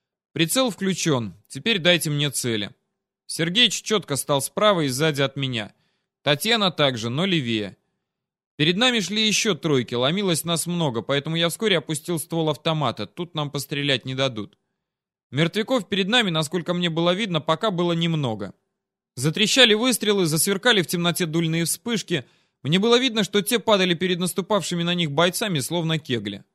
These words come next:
За мной раздавался жуткий в замкнутом пространстве тоннеля рев и металлический скрежет. В тесный проезд пропихивался своим широким плоским корпусом М Т Л Б, скребя по бетонным стенам витками колючки.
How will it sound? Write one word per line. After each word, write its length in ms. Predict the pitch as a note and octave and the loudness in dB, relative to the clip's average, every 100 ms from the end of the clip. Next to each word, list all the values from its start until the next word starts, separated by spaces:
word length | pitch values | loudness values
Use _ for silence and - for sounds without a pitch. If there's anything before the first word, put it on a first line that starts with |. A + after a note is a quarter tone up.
| _ _ _ _ _ _ _ - | _ _ _ _ _ _ _ -10
За 220 | A#2+ E3+ | 2 2
мной 180 | A#3 C4 | 4 4
раздавался 560 | G#3 F3 A3 G#3+ G3+ | 4 4 4 4 2
жуткий 380 | E3+ A3 E3+ E3 | 0 -2 -2 -2
в 20 | |
замкнутом 520 | C#3 F#3 D3+ D3 E3 D3+ | 0 0 -2 -4 -4 0
пространстве 600 | E3 D3+ G3+ F#3+ - E3 | 0 0 0 0 0 -2
тоннеля 500 | D#3+ E3 G3 E3 D3+ | 0 2 2 4 4
рев 320 | F3 G3 D#3 | 4 0 0
и 40 | |
металлический 640 | C#3 C3 D3+ D3+ C#3+ - D#3 | -4 0 0 0 -2 -4 -4
скрежет. 540 | - D3+ D3 A2 A2 _ _ _ _ | -2 0 0 -2 -6 _ _ _ _
В 60 | - | -6
тесный 340 | G3+ G3+ G3 | -2 0 0
проезд 500 | F3 F#3 G#3+ G#3 - | 4 4 4 0 -4
пропихивался 680 | - D#3 D#3 F3+ F3+ D#3 D#3 | 0 0 0 -4 -2 -2 -2
своим 260 | D#3 D#3+ D#3+ | -2 -2 -2
широким 420 | F3 F3 E3+ E3 | -2 -2 -2 -4
плоским 400 | D#3+ E3+ - E3 | -2 -2 -2 -4
корпусом 500 | D3 F#3+ E3 D3 D3+ | -2 -4 -2 -2 0
М 140 | C#3+ | -2
Т 120 | C#3 D#3 | 0 0
Л 160 | D#3 | 2
Б, 200 | D#3 C#3 | 2 0
скребя 360 | A2 B2 B2 C3 | 0 -4 -2 -2
по 100 | C3 | -2
бетонным 480 | B2+ - E3+ C#3+ B2+ | -6 -4 -4 -2 -4
стенам 400 | - D#3 C3 B2 | -4 -4 -2 -4
витками 400 | B2+ - C#3 B2+ | -6 -4 -4 -4
колючки. 640 | C3+ C3 A2+ - A2 | -2 -2 -2 -6 -14